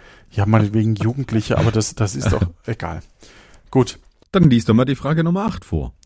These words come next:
Speaker 1: Wie würden deine Freunde dich am ehesten beschreiben? Lustig,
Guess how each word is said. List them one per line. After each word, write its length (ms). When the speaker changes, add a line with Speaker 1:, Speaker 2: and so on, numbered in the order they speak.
Speaker 1:
Wie 380
würden 560
deine 340
Freunde 880
dich 260
am 180
ehesten 580
beschreiben? 800
Lustig, 1040